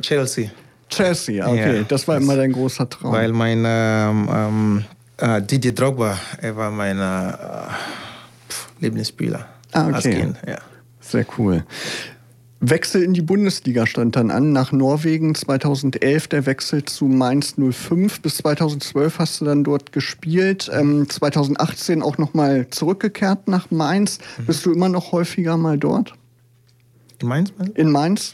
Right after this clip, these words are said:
Speaker 2: Hast du da noch viel Verbindung zu?
Speaker 1: Ja, ja, der, der, den Trainer habe ich, ich habe mit dem Trainer gespielt,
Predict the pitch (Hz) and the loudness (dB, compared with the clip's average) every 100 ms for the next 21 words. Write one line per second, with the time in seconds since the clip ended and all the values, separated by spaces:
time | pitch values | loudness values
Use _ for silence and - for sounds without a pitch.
0 | - 156 - 160 160 156 - 180 165 170 | -4 -4 0 0 2 0 0 -2 0 -2
1 | 151 170 175 180 175 - 190 208 - _ | 0 0 2 0 -2 -2 -2 -4 -8 _
2 | _ _ _ _ _ _ - 143 151 156 | _ _ _ _ _ _ -8 -2 2 2
3 | 151 135 131 151 131 127 127 135 123 127 | 2 2 2 -2 -2 0 2 0 0 0
4 | 123 135 - 117 123 117 113 - 113 - | 0 0 -2 -2 -2 -4 -8 -10 -10 -4
5 | 131 135 117 113 - - 107 113 110 104 | -2 -2 -4 -4 -8 -8 -6 -4 -4 -4
6 | 110 107 120 110 104 - 135 | -4 -2 -2 -2 -4 -2 0